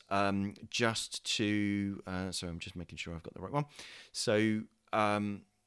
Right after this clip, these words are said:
so it was to, um, reductions in the housing and tackling homeless portfolio, uh, which was kind of the centre of actually quite an impassioned, uh,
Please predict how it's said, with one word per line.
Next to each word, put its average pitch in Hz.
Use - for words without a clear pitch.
so -
it 113
was 107
to, 107
um, 104
reductions 110
in 101
the 95
housing 113
and 101
tackling 98
homeless 123
portfolio, 123
uh, 98
which 101
was 120
kind 131
of 117
the 117
centre 113
of 107
actually -
quite 90
an 90
impassioned, 98
uh, 98